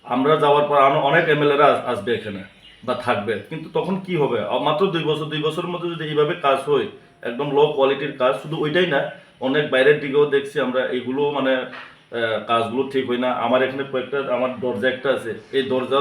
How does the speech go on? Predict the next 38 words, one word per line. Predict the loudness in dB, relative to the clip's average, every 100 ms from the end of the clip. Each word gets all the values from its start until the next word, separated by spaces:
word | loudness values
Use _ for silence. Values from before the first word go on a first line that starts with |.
| 2
তো | 0 -2
তোমরা, | -2 -4
তোমরা | -2 -2 0
দেখেছো | -2 -4 -6
মনে | -4 -2
হয়, |
এই | 0
দরজাতেও | -2 0 -2 0 -2 -4 -12 -14 -2
সেম | 0
এই | 2 0
একই | 0 2 2
অবস্থা। | 2 -2 -4 -8 -8 -18 -20 -16
এই | -8
দুই | -4
বছরের | 2 2 4
মাথার | 2 2 4 2 0
কি | -8 -2
জানে, | 0 0
আহ, | 0
আহ, | -2 0 -2 -6 -8 -6 -6 -8
কি | -8
কই | -6
দরজাটা | -4 -2 -2 -2
সব | -4 -6 -8
খুলে | -8 -8
গেল। | -10 -18 -20 -20 _ -20 -20 -14
তো | -2 0 2
আমি | 0 -2 -2
চাই | -2 -2
যে, | 0 -2 -2 -6 -16 -20 _ -20 -10
যে | -2 0
কাজ | 2 0 2
করো, | 0
সরকার | 2 -2 0 -2 0
টাকা | 0 0
দিছে | -2 -4 -2 -4 -6 -18 -14 -10
ওর | -8 -4
কা-, | -2 0 0